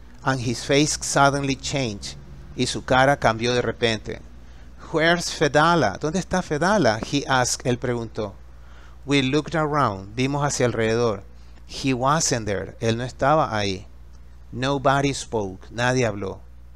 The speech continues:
Captain Ahab's face went white. La cara del Capitán Ahab se puso blanca. His eyes were large and black. Sus ojos estaban grandes o eran grandes y negros.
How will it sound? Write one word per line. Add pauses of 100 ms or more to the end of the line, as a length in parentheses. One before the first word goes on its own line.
(320)
Captain
Ahab's
face
went (200)
white. (420)
La (140)
cara
del
Capitán
Ahab
se
puso
blanca. (560)
His
eyes
were
large
and
black. (420)
Sus
ojos (160)
estaban
grandes
o
eran
grandes
y
negros.